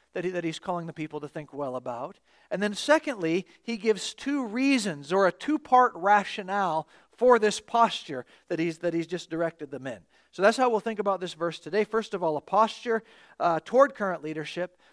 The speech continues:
and then two reasons, uh, for, for this posture.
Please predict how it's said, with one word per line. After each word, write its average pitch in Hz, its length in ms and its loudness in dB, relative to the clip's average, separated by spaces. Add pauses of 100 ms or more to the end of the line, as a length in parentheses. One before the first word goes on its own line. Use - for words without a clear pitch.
(140)
and 156 120 -8
then 160 220 -6
two 202 180 -8
reasons, 156 760 -8 (360)
uh, 135 200 -4
for, 151 380 -6
for 156 200 -6
this 131 220 -12
posture. - 560 -8